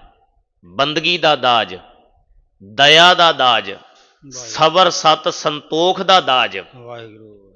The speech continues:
Speaker 1: ਇਹ ਸਾਰਾ ਦਾਜ ਮਹਾਰਾਜ ਕਹਿੰਦੇ ਅਸੀਂ ਮੰਗਿਆ ਪਰਮੇਸ਼ਰ ਦੇ ਕੋਲੋਂ। "ਹਰ ਕੱਪੜੋ ਹਰ ਸੋਭਾ ਦੇਵ ਹੋ, ਜਿਤ ਸਵਰੈ ਮੇਰਾ ਕਾਜੋ।"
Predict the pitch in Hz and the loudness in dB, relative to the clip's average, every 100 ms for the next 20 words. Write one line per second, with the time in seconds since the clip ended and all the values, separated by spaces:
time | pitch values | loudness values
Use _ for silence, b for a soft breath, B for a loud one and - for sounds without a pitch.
0 | _ 226 262 277 - 165 190 220 233 202 | _ 2 4 2 -2 2 6 6 6 6
1 | 190 196 185 185 190 180 180 175 160 151 | 6 4 0 0 0 -2 -4 -4 -4 -8
2 | 131 120 123 113 117 107 95 - 92 90 | -10 -8 -10 -8 -12 -12 -14 -16 -18 -20
3 | - 92 85 _ _ - _ _ _ _ | -20 -20 -20 _ _ -20 _ _ _ _
4 | _ _ _ _ _ - - 180 220 - | _ _ _ _ _ -12 2 6 6 2
5 | - 185 - 208 208 196 180 180 - 196 | -2 -2 2 2 4 4 4 2 0 -4
6 | 190 208 160 143 160 160 156 120 - _ | 2 4 4 0 0 -2 -4 -6 -12 _
7 | _ _ 107 170 170 - 151 151 175 185 | _ _ -2 0 0 -2 0 4 4 4
8 | 156 143 139 123 123 104 98 85 | 4 2 2 0 -4 -4 -6 -12